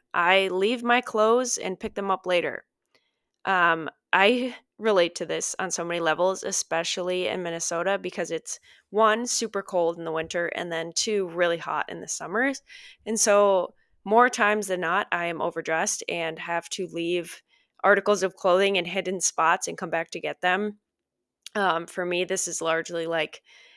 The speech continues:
hats and mittens and coats. Um,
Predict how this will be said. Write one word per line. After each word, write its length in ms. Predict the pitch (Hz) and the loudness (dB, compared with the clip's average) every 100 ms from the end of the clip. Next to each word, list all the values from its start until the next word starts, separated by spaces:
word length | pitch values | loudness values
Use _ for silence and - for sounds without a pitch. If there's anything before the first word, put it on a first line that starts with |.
| _ | _
hats 640 | - 190 185 185 180 - - | -2 6 8 10 8 2 -4
and 200 | 180 165 | -4 -2
mittens 560 | 165 180 180 180 180 | -2 -2 -2 -2 -2
and 200 | 175 156 | -4 -6
coats. 680 | - 190 180 185 175 - - - | -2 4 4 4 0 -2 -2 -4
Um, 500 | 170 160 156 160 | -2 -2 -4 -8